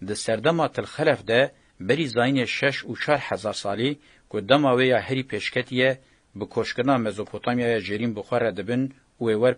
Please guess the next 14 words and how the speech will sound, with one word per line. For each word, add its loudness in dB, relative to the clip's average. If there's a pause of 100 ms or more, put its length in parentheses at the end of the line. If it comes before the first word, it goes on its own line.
pêş 0
dixin, -2 (220)
derdixin 0
qonaxa 0
herî 0
jor. -6 (840)
Ev 6
şîrove 4 (100)
herî -2
nêzî 0
rastî -2
û 0 (100)
qebûlê -2
ye. -8